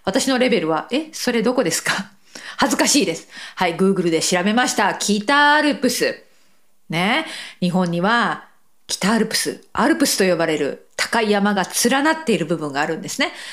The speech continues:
その中で有名な山が槍ヶ岳。ウィキペディア情報によると、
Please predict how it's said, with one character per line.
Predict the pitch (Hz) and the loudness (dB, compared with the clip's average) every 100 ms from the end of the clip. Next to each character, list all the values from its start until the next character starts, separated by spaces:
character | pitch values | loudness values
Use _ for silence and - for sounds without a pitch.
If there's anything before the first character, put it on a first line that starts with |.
| - | -10
そ | - 311 | -2 2
の | 392 | 4
中 | 508 494 359 | 4 4 2
で | 269 | 2
有 | 247 277 | 4 4
名 | 262 262 | 2 2
な | 247 | 2
山 | 240 226 220 | 2 2 2
が | 285 330 - - - | 2 2 0 -10 -2
槍 | 175 185 185 262 202 | 0 2 2 2 2
ヶ | 208 | 0
岳。 | 214 - - - - _ _ _ - | -2 -6 -8 -12 -14 _ _ _ -4
ウ | 240 | -2
ィ | 240 | 2
キ | 403 | 4
ペ | 403 392 | 4 4
デ | 370 | 6
ィ | 349 | 4
ア | 320 | 4
情 | 285 269 | 4 2
報 | 180 170 | 2 -2
に | 151 143 | -2 -4
よ | 143 | -4
る | 147 | -4
と、 | - 277 440 | 0 0 0